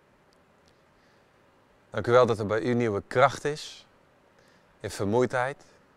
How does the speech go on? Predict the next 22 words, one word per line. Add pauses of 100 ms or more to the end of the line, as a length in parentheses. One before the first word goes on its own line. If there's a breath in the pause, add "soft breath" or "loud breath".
(720 soft breath)
bij
alle
dingen
die
anders
zijn, (720 soft breath)
die
op
ons
afkomen. (1900)
Dank
u
wel
dat
er
bij
u
verlichting
is
van
geestelijke
druk,